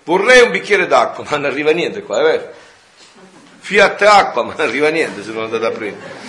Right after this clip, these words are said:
Invece se Dio dice "fiat acqua", arriva l'acqua. Dice Gesù, "Se la mia parola è creatrice, pensate se io quello che ho chiesto, l'ho chiesto non solo con la parola, ma nella preghiera.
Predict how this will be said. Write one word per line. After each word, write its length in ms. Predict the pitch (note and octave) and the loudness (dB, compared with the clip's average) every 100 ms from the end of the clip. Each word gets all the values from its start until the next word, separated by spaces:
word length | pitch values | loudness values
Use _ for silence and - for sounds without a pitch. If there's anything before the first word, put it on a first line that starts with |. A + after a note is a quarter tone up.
| - - | -14 -4
Invece 440 | F#3+ B3+ A3 F#3+ | 0 2 2 0
se 220 | - B3 | 2 0
Dio 220 | G3+ A#3 G#3 | 2 2 2
dice 300 | F#3+ D#3+ D3 | -2 -4 -4
"fiat 460 | G3 G#3+ - - - - - | 2 2 2 -4 -18 -20 0
acqua", 600 | D#3+ D3+ - - G3 - | 4 4 2 0 2 4
arriva 360 | G#3 F3 F#3+ G3+ | 2 2 2 4
l'acqua. 580 | - - - G2 - - _ _ _ _ _ _ _ _ _ _ _ _ _ - - | 2 -2 -8 -10 -12 -20 _ _ _ _ _ _ _ _ _ _ _ _ _ -20 -4
Dice 360 | G3 B3 G#3+ | 0 2 0
Gesù, 340 | E3+ F#3 C#3+ B2+ | -4 -6 -6 -8
"Se 240 | - C4+ | 0 2
la 140 | B3+ G3 | 4 4
mia 220 | G#3+ G#3+ | 4 2
parola 400 | E3 D#3+ F#3 D#3 | 4 4 4 4
è 160 | B2+ | 0
creatrice, 1160 | - F#3+ E3+ D3+ D#3 D3 A2+ - C#3 F3 F2 - - _ _ - _ _ _ _ _ _ _ _ _ _ _ _ - - _ | 0 2 4 2 -2 -8 -8 -2 0 0 -4 -18 -20 _ _ -20 _ _ _ _ _ _ _ _ _ _ _ _ -20 -20 _
pensate 720 | G3 G3+ G3+ B3+ C#4 C4+ A3 | 2 2 2 4 6 6 2
se 180 | G3+ G#3 | 2 2
io 460 | A3+ G3 D3 C3+ B2 | 2 2 2 2 0
quello 420 | - C4+ B3 A#3 | 0 0 4 2
che 120 | A#3 | 4
ho 120 | G3+ | 0
chiesto, 680 | - C4+ C4 - - C4 A#3+ - | 0 -2 -2 -4 -8 -8 -6 -4
l'ho 200 | E3+ E3+ | -6 -4
chiesto 520 | - C4+ - G#3+ F#3+ | -2 -2 -2 2 2
non 300 | F3 F#3 E3+ | 2 -4 -4
solo 340 | D4+ D#4 A#3 | -2 2 4
con 140 | G3 F#3+ | 4 2
la 100 | E3+ | 4
parola, 360 | E3+ E3 D3+ | 6 6 4
ma 120 | D3 | 2
nella 300 | F3+ B3+ A#3 | 2 4 4
preghiera. 480 | A3 A3+ A#3 C#3 - | 2 -2 -2 -2 -2